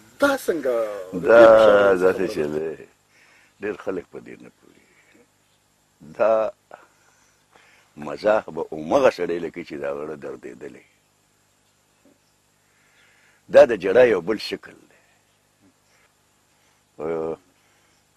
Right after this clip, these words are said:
Speaker 2: زما خپل یو شعر دی چې دا لا بل رنګ زبېرګی دی.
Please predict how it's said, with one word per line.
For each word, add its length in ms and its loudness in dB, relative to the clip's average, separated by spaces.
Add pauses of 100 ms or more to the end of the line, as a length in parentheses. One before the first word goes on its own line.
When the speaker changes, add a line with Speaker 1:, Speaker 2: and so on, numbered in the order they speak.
(220)
Speaker 2:
زما 240 -4
خپل 300 -8
یو 140 -4
شعر 240 -10
دی 240 -16
چې 100 -18 (1400)
دا 120 0
لا 180 0
بل 200 -4 (100)
رنګ 120 -10 (120)
زبېرګی 480 -12
دی. 120 -16